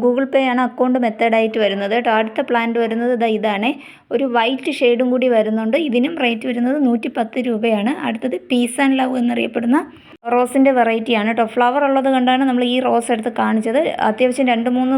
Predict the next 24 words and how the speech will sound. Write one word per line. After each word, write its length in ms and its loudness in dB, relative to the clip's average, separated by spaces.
ബ്രാഞ്ചസ് 480 -2
ഇതിലും 300 0
വരുന്നുണ്ട്. 360 0
റേറ്റ് 280 0
വരുന്നത് 340 0
നൂറ്റിപ്പത്ത് 500 -4
രൂപ. 140 -2
അടുത്തത് 420 0
ഫ്ലവറിംഗ് 360 0
പ്ലാന്റ്സ് 300 2
ആയ 80 6
കുഫിയയുടെ 540 4
തൈകളാണ് 480 0
കേട്ടോ. 160 0
അപ്പോൾ 200 2
ഇത് 120 4
കുഫിയയുടെ 460 2
രണ്ട് 320 0
കളറാണ്. 440 2
ഇല്ല, 200 2
ഒരു 100 4
ലൈറ്റ് 360 0
പിങ്കും 420 2
പിന്നെ 220 4